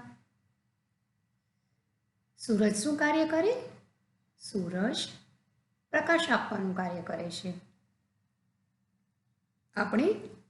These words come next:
સૂરજને દેવતા તરીકે પણ પૂજીએ છીએ, ખરું ને? સૂરજના પ્રકાશમાં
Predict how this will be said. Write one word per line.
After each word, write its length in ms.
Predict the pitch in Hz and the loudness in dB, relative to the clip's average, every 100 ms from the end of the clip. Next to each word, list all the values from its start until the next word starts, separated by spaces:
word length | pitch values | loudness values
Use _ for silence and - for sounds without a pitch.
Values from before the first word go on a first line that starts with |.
| _ _ | _ _
સૂરજને 680 | - 233 208 190 175 190 240 349 453 - - _ _ _ _ _ _ _ _ _ _ _ _ _ _ - | -4 2 4 4 2 4 4 4 0 -6 -18 _ _ _ _ _ _ _ _ _ _ _ _ _ _ 0
દેવતા 400 | 208 214 220 294 | 6 6 6 2
તરીકે 340 | 311 302 302 | 2 2 2
પણ 240 | 294 320 427 - - - | 4 4 4 -2 -14 0
પૂજીએ 340 | 240 214 208 180 | 4 4 4 2
છીએ, 220 | - 170 185 - - | 0 -4 -6 -10 -2
ખરું 300 | 381 539 403 | 4 4 4
ને? 120 | 196 185 - - _ _ _ _ _ _ _ _ _ _ _ _ _ _ _ _ _ _ - | 2 -2 -12 -20 _ _ _ _ _ _ _ _ _ _ _ _ _ _ _ _ _ _ -6
સૂરજના 520 | 220 196 185 202 196 | 0 2 2 2 2
પ્રકાશમાં 640 | 185 180 202 - 277 330 | 2 4 2 4 2 2